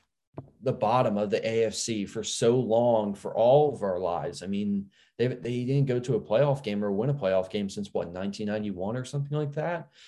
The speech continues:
It's been a long time. For Cincinnati, I think they deserve it, and Joe Burrow certainly deserves it. But Matt Staff-, it's hard to root against Matt Stafford, and we'll get into it in a minute. But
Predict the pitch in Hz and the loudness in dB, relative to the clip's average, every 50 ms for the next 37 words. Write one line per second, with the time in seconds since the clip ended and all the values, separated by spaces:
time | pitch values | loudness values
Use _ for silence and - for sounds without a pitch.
0 | - _ _ - 139 139 117 113 143 185 202 185 143 117 107 110 110 110 107 101 | -20 _ _ 2 4 4 4 4 4 4 6 6 4 4 6 6 6 6 6 2
1 | 90 - 107 98 82 73 78 - - 123 120 - 175 170 143 143 139 127 120 120 | -2 -4 -4 -4 -4 -6 -8 -8 -8 -6 -4 -2 -2 0 0 2 2 4 6 6
2 | 117 110 117 113 - - 127 139 139 147 135 117 123 113 110 104 107 104 92 107 | 4 4 2 0 0 2 2 4 4 2 0 2 2 0 2 4 4 4 4 4
3 | 107 104 101 98 92 95 92 110 117 117 104 104 110 104 101 104 101 95 92 92 | 4 4 4 2 0 -2 2 4 4 4 4 4 4 4 4 4 4 2 0 -4
4 | - - - 104 - - 104 101 98 95 92 98 95 92 98 95 95 95 92 92 | -4 -4 -2 -2 -2 -2 -4 -4 -4 -4 -4 -4 -4 -4 -2 -2 -2 -4 -4 -2
5 | 98 95 90 85 - _ _ _ _ _ _ _ _ _ _ _ - 131 117 120 | -2 0 0 -2 -4 _ _ _ _ _ _ _ _ _ _ _ 2 2 2 4
6 | 131 139 156 156 143 - - - 117 110 110 113 - - 131 131 - - - - | 4 2 2 2 0 -2 -2 0 2 4 4 4 4 2 2 2 0 -2 -8 -8
7 | - - 143 156 175 160 160 135 113 110 113 113 110 107 98 101 98 98 - 104 | -6 0 2 2 4 4 4 2 2 2 0 -2 0 0 0 0 -2 -2 -4 -4
8 | 98 95 82 - - - 95 92 90 90 90 90 98 101 110 127 147 139 131 113 | -4 -4 -4 -4 -2 0 0 0 0 -2 -4 -6 -4 -2 0 2 2 4 4 4
9 | 110 107 107 101 - 107 104 104 101 95 92 90 90 92 90 85 85 - 104 98 | 4 2 0 -2 -4 -2 0 0 0 0 0 -4 -4 -4 -4 -4 -4 -2 -2 -2
10 | - - | -2 -4